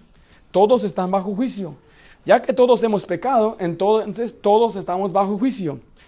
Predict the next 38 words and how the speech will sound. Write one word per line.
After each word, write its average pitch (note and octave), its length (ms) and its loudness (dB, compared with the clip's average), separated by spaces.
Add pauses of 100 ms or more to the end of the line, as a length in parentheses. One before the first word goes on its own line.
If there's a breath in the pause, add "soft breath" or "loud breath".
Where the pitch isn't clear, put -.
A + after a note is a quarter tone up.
Dice E3+ 200 -4
el F3 40 -2
versículo F3+ 400 0
diecinueve, F#3 560 2 (240 loud breath)
"Pero F3+ 200 6
sabemos A3 500 6
que F3+ 140 2
todo G#3+ 300 4
lo G#3+ 120 8
que G3 100 4
la E3+ 120 6
ley F#3+ 160 6
dice, G3 440 0 (300 soft breath)
lo D#3+ 160 6
dice G3 260 2
a A#3 40 4
los G#3 160 4
que E3+ 80 -2
están F#3 320 0
bajo D#3 240 2
la D3+ 100 4
ley, D#3+ 340 4 (280 soft breath)
para D#3 220 6
que D3+ 140 -4
toda A#3 360 8
boca G#3 260 4
se D#3 140 -4
cierre F3 560 2
y D#3+ 160 0
todo B3+ 280 6
el B3 80 6
mundo F#3 440 2
quede G#3+ 400 4
bajo D3+ 280 2
el C3+ 80 0
juicio D#3 340 -4
de D3 100 -2
Dios". D3+ 320 -6